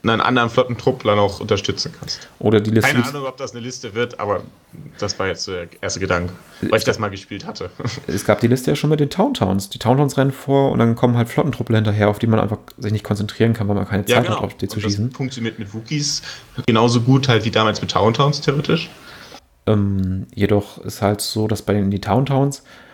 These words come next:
Speaker 2: ähm, sind halt noch moralanfälliger, weil die Wookies halt die mit roten Würfeln wegwürfeln
Speaker 1: Ja,
Speaker 2: können.
Speaker 1: ja, ja.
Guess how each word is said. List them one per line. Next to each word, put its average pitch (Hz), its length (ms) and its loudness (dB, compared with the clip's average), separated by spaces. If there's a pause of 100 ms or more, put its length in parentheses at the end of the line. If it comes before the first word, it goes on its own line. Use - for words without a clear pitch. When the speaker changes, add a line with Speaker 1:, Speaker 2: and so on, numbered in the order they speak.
(220)
Speaker 2:
ähm, 110 880 2
sind 104 160 2
halt - 240 0
noch - 240 0
moralanfälliger, 101 840 2
weil 92 140 2
die 104 240 -2
Wookies 107 260 0
halt 95 120 2
die 101 60 2
mit 95 160 2
roten 104 280 4
Würfeln 98 240 0
wegwürfeln 101 420 -4
Speaker 1:
Ja, 104 160 4
Speaker 2:
können. - 180 -6
Speaker 1:
ja, 95 140 -14
ja. 85 100 -16